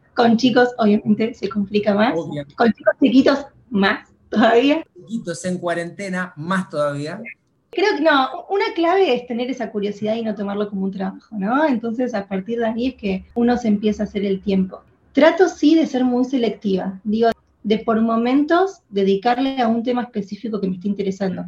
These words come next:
Speaker 1: Incluso si es algo más relajado y hasta leer una novela o algún tipo de libro que quería leer. Pero sí hacerlo como por momentos. Tratar de, de elegir las prioridades de los temas por momentos. Y voy a confesar también que tengo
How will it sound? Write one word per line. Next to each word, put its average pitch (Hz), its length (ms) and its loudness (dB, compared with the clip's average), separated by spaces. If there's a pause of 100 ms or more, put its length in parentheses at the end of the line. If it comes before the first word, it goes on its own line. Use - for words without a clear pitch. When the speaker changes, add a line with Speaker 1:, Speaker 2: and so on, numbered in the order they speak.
Speaker 1:
Incluso 339 460 4
si 220 240 4
es 220 140 2
algo 233 180 2
más 233 140 2
relajado 208 460 2
y - 80 2
hasta 208 260 -2
leer 208 400 4 (120)
una 226 200 2
novela 233 580 4
o 202 120 4
algún 208 280 2
tipo 233 220 -2
de 214 120 4
libro 226 260 2
que 208 120 -4
quería 208 280 0
leer. 196 300 0 (500)
Pero 220 240 2
sí 277 180 2
hacerlo 277 400 -2
como 214 260 0
por 202 160 0
momentos. 196 640 -2 (120)
Tratar 214 340 0
de, 254 220 0
de 214 60 0
elegir 233 580 -4
las 202 180 -4
prioridades 202 480 0
de 226 60 -2
los 196 140 -2
temas 220 220 -4
por 202 120 -6
momentos. 196 400 -4 (260)
Y 208 80 0
voy 254 120 8
a 302 100 2
confesar 254 520 0
también 254 320 2
que 262 100 -2
tengo 226 480 0